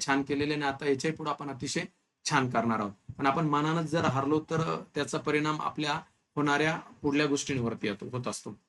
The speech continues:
म्हणून मित्रांनो, माझा तुम्हाला सर्वांना कळकळीची विनंती आहे की आपण खूप छान अभ्यास केलेला आहे,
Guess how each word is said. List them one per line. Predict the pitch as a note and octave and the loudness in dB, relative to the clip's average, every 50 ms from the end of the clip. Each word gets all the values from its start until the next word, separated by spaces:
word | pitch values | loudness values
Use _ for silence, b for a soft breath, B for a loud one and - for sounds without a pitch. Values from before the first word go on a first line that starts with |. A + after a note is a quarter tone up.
| _ _ _ | _ _ _
म्हणून | - C3+ D3+ D3+ D#3 | 0 2 2 4 4
मित्रांनो, | D3 C#3+ B2+ D3+ D3 D3+ D3+ D3+ | 2 0 0 0 0 2 2 0
माझा | D3 D3 C#3 D3 D3+ | 0 0 0 0 -2
तुम्हाला | C#3+ C#3+ C#3+ C#3 C#3 - | -2 -2 -2 -2 -2 -4
सर्वांना | - C#3+ C#3 C#3+ C#3+ D3 C#3 C3+ | -4 -2 -2 0 0 -2 -2 -2
कळकळीची | C#3 C#3 C3+ B2+ C#3+ C#3 C3 C3 - | -4 -4 -2 -2 -2 -2 -2 -2 -4
विनंती | C3+ C#3 C#3 C3+ C3+ D3 | -4 -2 -4 -2 -2 -2
आहे | D3 G3+ | -2 -2
की | - - _ _ _ _ D3+ | -4 -8 _ _ _ _ -4
आपण | D3 - E3+ E3 | -2 -2 0 0
खूप | G#3 G3 F#3+ - | 0 0 2 2
छान | F#3 F3+ F3 | 4 4 4
अभ्यास | D#3 C#3 C#3+ E3 E3+ - - | 4 2 0 0 -2 0 0
केलेला | - D#3 D#3+ D#3+ D#3 | 0 2 2 2 2
आहे, | D#3 - - | 2 0 -2